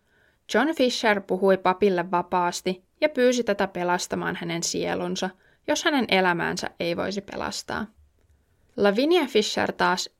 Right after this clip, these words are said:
ei halunnut olla missään tekemisissä papin kanssa.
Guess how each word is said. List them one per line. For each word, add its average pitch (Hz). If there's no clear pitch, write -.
ei 330
halunnut 208
olla 180
missään 196
tekemisissä -
papin -
kanssa. -